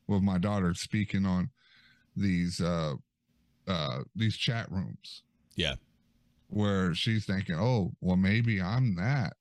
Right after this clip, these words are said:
Speaker 1: because this person feels that way." And, and I'm, it's getting to a point where a parent, just like you and I, we're, we're at a constant battle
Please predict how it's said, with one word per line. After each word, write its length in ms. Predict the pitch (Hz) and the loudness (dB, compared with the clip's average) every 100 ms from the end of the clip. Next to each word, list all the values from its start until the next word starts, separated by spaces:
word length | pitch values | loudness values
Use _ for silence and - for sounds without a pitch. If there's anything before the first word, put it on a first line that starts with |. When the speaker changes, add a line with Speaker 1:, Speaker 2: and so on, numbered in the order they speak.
| - | -8
Speaker 1:
because 380 | 87 - 90 92 | -6 -2 -2 0
this 240 | 123 135 | 0 0
person 420 | - 92 90 82 | -2 -4 -4 -6
feels 360 | 95 117 127 95 | -2 0 2 0
that 280 | 90 50 - | -4 -8 -10
way." 260 | 58 50 - _ _ _ _ _ _ _ _ _ - | -10 -10 -12 _ _ _ _ _ _ _ _ _ 0
And, 520 | 98 95 95 90 76 _ _ | 2 4 6 4 2 _ _
and 260 | 90 101 98 - | 0 4 2 2
I'm, 320 | 113 120 113 - | 2 2 2 0
it's 180 | 110 110 | -2 0
getting 220 | 139 127 | 2 2
to 120 | 135 | 0
a 60 | 110 | 0
point 280 | - 117 90 | 0 0 2
where 280 | 110 104 | 2 2
a 80 | 85 | 0
parent, 440 | - 127 135 107 - _ - | 0 -2 -2 -4 -8 _ -8
just 240 | 104 - | -4 -2
like 200 | 107 98 | -2 0
you 180 | 117 120 | 0 2
and 100 | 110 | 4
I, 340 | 131 120 107 - _ _ _ _ _ _ _ _ _ _ _ _ _ - | 4 4 2 -2 _ _ _ _ _ _ _ _ _ _ _ _ _ -6
we're, 240 | 101 113 120 | 0 2 2
we're 220 | 104 117 | 0 0
at 80 | 110 | 0
a 60 | |
constant 520 | 95 107 107 - - - | -2 -2 -2 -2 -4 -2
battle 480 | 92 98 87 52 | 0 0 0 -2